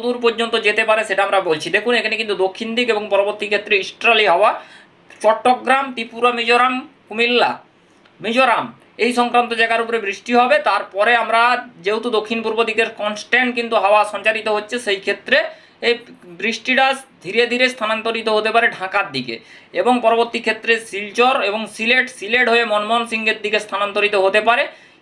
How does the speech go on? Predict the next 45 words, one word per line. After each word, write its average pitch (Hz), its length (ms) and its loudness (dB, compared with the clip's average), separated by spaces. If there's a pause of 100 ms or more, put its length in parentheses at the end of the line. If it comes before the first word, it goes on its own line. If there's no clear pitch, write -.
(140)
এবং 262 120 2 (140)
যেহেতু 226 260 0 (120)
রাজশাহী 226 360 0
বিভাগ 226 180 0 (100)
এবং 226 100 -2 (120)
এই 202 120 0
পাশ 220 200 2
থেকে 220 200 0
হাওয়া 196 160 4 (180)
ছুটে 185 280 0
আসছে, 220 160 -6 (100)
সেই 185 160 -4
ক্ষেত্রে 202 240 -4 (100)
কিন্তু 202 180 -8 (100)
রাজশাহী 196 320 0
বিভাগ, 196 300 -6
মালদা, 185 340 0
মুর্শিদাবাদ 185 540 0
এই 160 120 -6
সমস্ত 170 220 -8 (100)
জায়গাতে 170 300 -2
মেঘলা 165 300 -2
ওয়েদার 196 320 2 (520)
এবং 285 140 2 (160)
কিছুটা 233 260 -2 (120)
বৃষ্টি 226 340 -4
এবং 247 180 0
তার 208 180 0
সাথে 214 220 -2
কিছুটা 196 240 -2 (100)
হাওয়া 196 220 4 (120)
সঞ্চারিত 214 400 -2
হতে 190 200 0
পারে 214 120 4 (100)
এক 185 160 -6
থেকে 190 140 -2 (100)
তিন 277 100 -2 (100)
তারিখ। 147 220 0 (460)
তো 214 60 -4 (140)
তারপরে 247 380 2
আমরা 240 120 0 (160)
একটু 226 160 -10 (120)
এগিয়ে 220 240 0
নিয়ে 233 160 2
যাব। 240 120 2